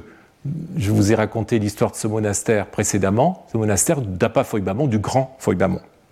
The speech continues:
Alors il n'est peut-être pas inutile de s'arrêter justement sur ce, sur ce parallèle.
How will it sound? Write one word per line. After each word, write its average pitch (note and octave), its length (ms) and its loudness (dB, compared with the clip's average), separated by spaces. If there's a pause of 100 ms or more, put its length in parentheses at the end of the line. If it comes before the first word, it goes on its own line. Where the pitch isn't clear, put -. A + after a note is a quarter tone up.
(800)
Alors G3 220 6
il G#3 80 0
n'est G3+ 100 -2
peut-être - 280 -2
pas A#3+ 100 2
inutile D#3+ 680 0
de C#3 80 4
s'arrêter B2+ 580 0
justement A#2+ 360 -2
sur - 240 -4
ce, F#2 360 0
sur - 180 -2
ce - 100 -4
parallèle. - 380 -4